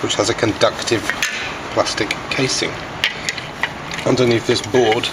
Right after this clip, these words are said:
is actually an insulating piece of film, which appears to be intact with no holes. But on the outer cover,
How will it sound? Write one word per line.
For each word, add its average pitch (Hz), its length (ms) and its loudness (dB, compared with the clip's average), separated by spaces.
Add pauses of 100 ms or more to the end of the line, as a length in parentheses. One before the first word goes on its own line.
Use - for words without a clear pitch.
(760)
is 107 140 2
actually 107 320 2
an 110 60 4
insulating 104 600 2 (1400)
piece - 180 2
of - 60 -6
film, 101 300 4
which 101 180 0
appears 104 320 2
to 92 100 -8
be 98 100 4
intact 90 420 0
with 101 100 0
no 98 200 4
holes. - 400 2 (1600)
But 113 80 4
on 123 80 4
the 123 120 4
outer 127 240 2
cover, 135 340 4